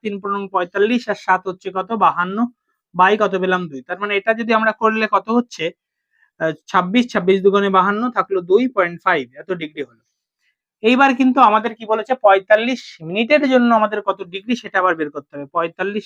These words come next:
মিনিটের সঙ্গে সবসময় ছয় দিয়ে গুণ, তার মানে এটা গুণ করলে কত হচ্ছে? দুশো সত্তর, কিন্তু আমাদের হয়ে যাচ্ছে এটা গুণ করলে।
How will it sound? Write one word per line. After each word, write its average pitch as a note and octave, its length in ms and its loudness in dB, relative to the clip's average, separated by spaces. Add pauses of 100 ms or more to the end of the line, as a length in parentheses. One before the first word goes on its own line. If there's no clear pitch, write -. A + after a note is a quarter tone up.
মিনিটের F#3 360 -12
সঙ্গে F#3 200 -18
সবসময় F3+ 420 -12
ছয় D#3+ 220 -8
দিয়ে E3 160 -10
গুণ, G3+ 120 -2 (720)
তার G#3 100 -2
মানে G#3+ 140 2
এটা G#3+ 120 0
গুণ G#3 220 -2
করলে G#3+ 200 2
কত G3+ 200 0
হচ্ছে? G#3 260 -6
দুশো F3 280 -8
সত্তর, E3+ 500 -8
কিন্তু F3+ 300 -8
আমাদের D3+ 300 -8
হয়ে D3 220 -6
যাচ্ছে - 220 -10
এটা F#3 160 -10
গুণ D3 200 -12
করলে। D#3 240 -4